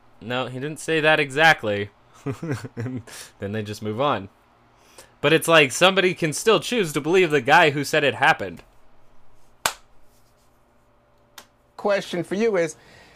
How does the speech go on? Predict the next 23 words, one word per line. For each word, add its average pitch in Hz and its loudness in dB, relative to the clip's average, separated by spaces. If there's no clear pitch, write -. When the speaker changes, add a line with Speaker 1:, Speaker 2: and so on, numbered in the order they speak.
Speaker 2:
can 247 -2
the 175 -2
president 208 0
Speaker 1:
Mm-hmm. 226 -12
Speaker 2:
convince 175 -2
voters 135 -2
that 151 0
Joe 233 0
Biden, 190 -2
who's 147 -2
known 180 -2
as 156 -2
a 143 0
moderate, 139 -2
uh, 165 -2
is 156 -2
actually 202 -2
Bernie 190 -2
Sanders 202 -2
and 160 -2
Alexandria 175 0
Ocasio-Cortez? 180 -4
Speaker 1:
I'm 214 0